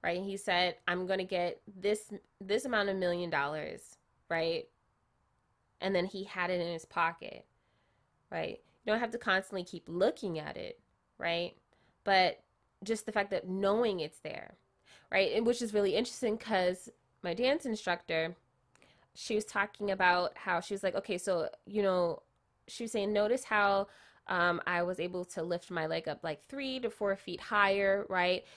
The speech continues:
If you can't get your feet to go higher, right, or move at all, right?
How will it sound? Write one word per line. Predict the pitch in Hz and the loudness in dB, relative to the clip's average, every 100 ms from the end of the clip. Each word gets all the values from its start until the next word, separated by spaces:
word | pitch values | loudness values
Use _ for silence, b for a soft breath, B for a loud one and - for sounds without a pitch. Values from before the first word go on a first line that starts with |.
| B | B
If | - 190 | -6 -2
you | 240 | -2
can't | - 302 247 | 0 -2 4
get | 240 185 | 4 4
your | 202 | 0
feet | 202 208 196 - | -2 -4 -6 -2
to | 196 175 165 - - | 0 2 0 -2 2
go | 180 170 | 4 4
higher, | - 220 247 214 165 165 175 _ | 2 2 4 4 2 0 -4 _
right, | 180 175 | 0 2
or | 190 185 | 4 4
move | 196 220 196 | 4 4 4
at | 165 | 6
all, | 190 196 165 160 b b b | 6 6 4 -2 b b b
right? | - 175 180 - | 2 4 6 2